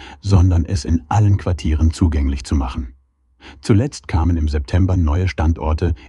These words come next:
in innenstadtfernen Lagen hinzu. Die aktuelle Ausschreibungsrunde bringt weitere Fahrzeuge an zehn neuen Stationen. Insgesamt stehen nun zweihundertsechs stationsbasierte Carsharing-Fahrzeuge zur Verfügung,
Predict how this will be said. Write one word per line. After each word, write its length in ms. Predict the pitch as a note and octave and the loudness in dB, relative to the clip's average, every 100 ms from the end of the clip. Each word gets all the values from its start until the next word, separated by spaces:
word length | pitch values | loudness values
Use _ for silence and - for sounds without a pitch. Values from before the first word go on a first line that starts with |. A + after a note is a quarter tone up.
| - | -2
in 240 | F2+ F#2+ | 2 2
innenstadtfernen 840 | - G#2 F#2+ - F2 - C#2+ D#2+ E2+ | 2 2 2 0 -4 -2 0 2 2
Lagen 340 | D2+ D2 D2+ | 2 0 0
hinzu. 400 | C#2+ D2+ - C#2 - - _ _ _ - - - | 0 -2 -2 -6 -8 -18 _ _ _ -20 -6 0
Die 140 | G2+ | 2
aktuelle 480 | D#2+ - D#2 D2+ - | 0 0 0 2 2
Ausschreibungsrunde 840 | F#2+ - E2+ D#2 D#2+ - F#2 F#2 | 0 0 0 2 0 2 2 2
bringt 300 | D#2 F2+ - | 2 2 2
weitere 340 | F#2 G#2+ D#2+ | 0 0 -2
Fahrzeuge 560 | D2 D2+ D2+ - D2+ D#2+ | 0 -2 -2 -2 0 0
an 160 | E2 D2+ | 0 -2
zehn 460 | - F2+ F2+ F#2 | -2 0 0 2
neuen 260 | D#2 D2+ D2+ | 0 0 0
Stationen. 680 | - D2+ - C#2+ B1+ A#1+ - _ _ _ _ - - | -2 -4 -2 -2 -2 -8 -14 _ _ _ _ -20 -6
Insgesamt 600 | F2+ F#2 - E2 D2+ F2+ - | 2 2 2 0 2 0 -2
stehen 280 | F2 D#2+ | -2 0
nun 220 | D#2+ D2+ D#2 | 2 2 0
zweihundertsechs 960 | - D2+ E2+ F2 F2+ D#2 - F2+ F2+ | -4 -4 0 2 2 0 -2 -4 -4
stationsbasierte 1000 | - E2+ D2+ - F2+ - D#2 C#2+ D#2+ D#2 | -6 -6 -4 0 0 -2 -2 0 0 -2
Carsharing-Fahrzeuge 1120 | F#2+ D2+ D2 - D2 C#2+ C#2+ D2 D2+ E2+ D#2+ D#2 | -4 -4 -4 -4 -4 -2 -2 -4 -4 -2 -2 -2
zur 160 | E2 | -2
Verfügung, 500 | D#2 D#2+ D#2+ D#2 D#2 | -2 -2 -2 0 -2